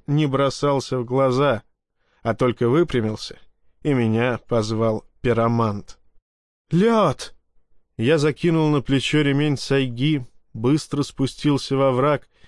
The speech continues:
и помог Яне подняться наверх. Внизу стоял такой лютый холод, что проняло даже ведьму. У неё зуб на зуб не попадал. Солдатский котелок у нас с собой был.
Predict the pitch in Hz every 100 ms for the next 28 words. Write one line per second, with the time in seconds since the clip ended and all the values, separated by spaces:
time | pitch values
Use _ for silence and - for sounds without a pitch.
0 | _ _ 120 117 123 135 - 123 131 117
1 | - 113 117 110 - 117 113 110 107 -
2 | - - - - - - - 127 135 131
3 | 135 - 120 127 117 - 113 131 127 120
4 | 117 107 135 135 131 - 120 104 107 104
5 | 104 113 107 113 117 117 147 120 104 95
6 | _ _ _ _ _ 117 120 135 143 123
7 | 147 - 123 135 120 151 123 - 107 107
8 | - 117 113 104 - _ _ _ - -
9 | _ _ - 110 127 170 - 160 151 147
10 | 147 151 - 131 139 - - 127 117 127
11 | 117 127 104